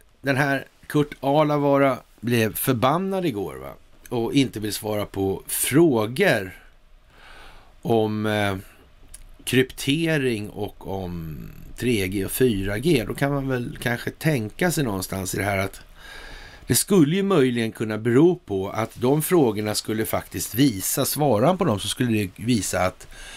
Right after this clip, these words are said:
det finns ju faktiskt en risk att de håller på länge med det här, och det är ju långt innan Huawei ens har varit på banan för att kunna hålla på med de här grejerna. Och det skulle ju inte se bra ut.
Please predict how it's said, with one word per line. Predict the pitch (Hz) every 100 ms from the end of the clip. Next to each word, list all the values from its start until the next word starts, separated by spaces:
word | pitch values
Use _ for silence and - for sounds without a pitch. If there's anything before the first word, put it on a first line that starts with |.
| - - - - - - -
det | 143 98
finns | 110 113
ju | 196
faktiskt | 135 113 - 123
en | 110
risk | 101 -
att | 104
de | 117 90
håller | 95 104
på | - 92
länge | 117 107 98 143
med | 190
det | 139
här, | 101 98
och | 110
det | 95
är | 104
ju | 180
långt | 120 101 98
innan | 143 120 85 78 104 220 - - 131 - _ _ _ _ _ -
Huawei | 123 113 110 98
ens | 95 90
har | 98
varit | 85 85 80
på | 101
banan | 85 135 151 95 104 190 247
för | 220
att | 220
kunna | - 160
hålla | 76
på | - -
med | -
de | 65
här | 60
grejerna. | 62 55 52 65 - _ - - - - -
Och | 98
det | 107 190
skulle | - 160
ju | 104
inte | 98
se | -
bra | - - - -
ut. | - -